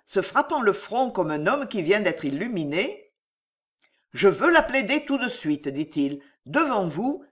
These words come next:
c'est-à-dire que je veux que vous m'accompagniez chez les membres de votre conseil de famille, au moins chez quelques-uns, les plus influents, et là, devant vous, je répéterai, j'appuierai les paroles, les nobles paroles que vous venez de prononcer.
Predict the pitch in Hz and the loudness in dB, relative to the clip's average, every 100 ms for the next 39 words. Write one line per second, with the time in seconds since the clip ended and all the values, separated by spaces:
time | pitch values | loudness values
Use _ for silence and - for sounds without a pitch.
0 | _ - 196 214 208 302 285 - 175 151 | _ 2 4 4 2 -2 -2 2 2 2
1 | 135 208 330 277 185 165 - 262 269 226 | -2 -2 -2 -2 0 0 0 -2 0 0
2 | 208 185 - 160 139 165 285 285 208 190 | 0 -2 -2 -4 -2 0 0 -2 -4 -2
3 | 175 160 196 247 262 220 175 151 131 147 | -2 -2 -4 -2 -2 -2 -2 -4 -4 -2
4 | 214 302 320 - _ _ - 277 220 190 | -2 -4 -8 -16 _ _ 0 0 2 0
5 | 165 151 - 247 - 165 135 196 269 - | 0 -4 -4 -4 0 -2 0 0 0 -8
6 | - - 170 170 247 269 196 175 - 285 | -12 2 2 4 0 0 -2 -4 -4 0
7 | 220 294 - _ _ _ - 269 196 139 | 0 -2 -10 _ _ _ -2 2 2 2
8 | 120 269 226 160 131 202 285 - _ - | 2 0 2 -2 -4 -4 -6 -8 _ -4
9 | 185 190 247 262 - 175 143 233 - - | -2 0 2 2 2 -2 0 0 -2 -10
10 | _ - - 285 294 254 240 214 160 - | _ -12 0 0 0 -6 2 4 4 0
11 | 160 175 202 302 302 311 - _ _ _ | 0 2 4 4 0 -6 -12 _ _ _
12 | _ 160 185 147 233 277 240 - 202 165 | _ 4 4 6 4 4 0 0 2 4
13 | 269 302 - 196 160 151 185 233 262 - | 4 4 0 -2 -2 0 0 0 -4 -4
14 | 208 185 170 170 - 123 120 | -4 -2 -4 -6 -4 -4 -4